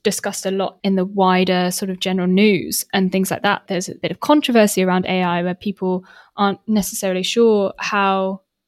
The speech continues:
like, how far these things <laughs> could almost go. But are these, uh, are these, like, realistic concerns and challenges that are considered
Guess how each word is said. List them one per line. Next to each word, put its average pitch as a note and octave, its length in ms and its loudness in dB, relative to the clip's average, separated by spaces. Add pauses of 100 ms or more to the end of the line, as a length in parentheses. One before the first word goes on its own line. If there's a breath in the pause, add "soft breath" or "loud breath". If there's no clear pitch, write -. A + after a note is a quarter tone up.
like, F#3+ 220 -2
how G#3 220 0
far G3+ 840 0
these G#3 600 -4 (200)
things G#3+ 320 4
<laughs> - 80 -8
could A3 160 2
almost A3 500 0
go. G#3 380 2 (340 loud breath)
But - 160 2
are A3 60 2
these, B3 440 4
uh, G#3+ 260 0
are G#3+ 40 -6
these, A3+ 160 0
like, F#3+ 160 -2
realistic G#3 760 -2
concerns A3 560 2
and F#3+ 120 0
challenges G#3 580 0
that - 180 0
are F#3+ 40 2
considered G3 680 -2